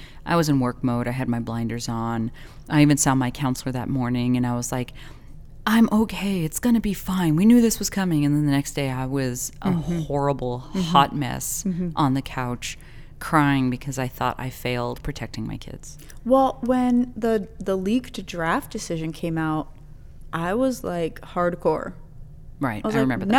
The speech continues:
Speaker 2: "No, we knew this was coming. We are, we're ready, we're solid, we've got this. F them."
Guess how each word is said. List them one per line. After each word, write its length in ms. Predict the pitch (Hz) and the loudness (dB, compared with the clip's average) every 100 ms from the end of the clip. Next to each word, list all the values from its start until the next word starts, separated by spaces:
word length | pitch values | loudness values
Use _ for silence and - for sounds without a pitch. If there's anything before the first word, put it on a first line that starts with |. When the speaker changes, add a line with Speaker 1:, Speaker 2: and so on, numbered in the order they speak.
| 247 - | 4 0
Speaker 2:
"No, 80 | - - - | -10 -16 -2
we 180 | 226 254 | 6 8
knew 180 | 233 285 | 8 4
this 160 | 262 | 0
was 80 | 233 | -2
coming. 320 | 254 240 - - - - | 0 0 -2 -10 -16 -8
We 320 | 190 214 240 - | -2 0 0 0
are, 480 | 185 180 175 165 - - | -2 0 0 0 -6 -6
we're 220 | 175 165 | -2 -2
ready, 560 | 175 - 247 311 339 - | -2 -2 0 0 -2 -2
we're 160 | 180 | -4
solid, 680 | 160 - 214 220 233 226 233 - | -4 -2 0 2 0 0 -4 -8
we've 220 | 185 180 | -8 -6
got 320 | - 196 233 | -2 -2 0
this. 460 | 240 240 240 - - - - - - - - - - - - - - 180 | 0 2 0 -2 -10 -14 -16 -16 -16 -16 -16 -18 -18 -18 -16 -16 -10 -4
F 240 | 233 - | -4 -2
them." 520 | 214 208 202 202 208 | -2 0 -2 -2 -4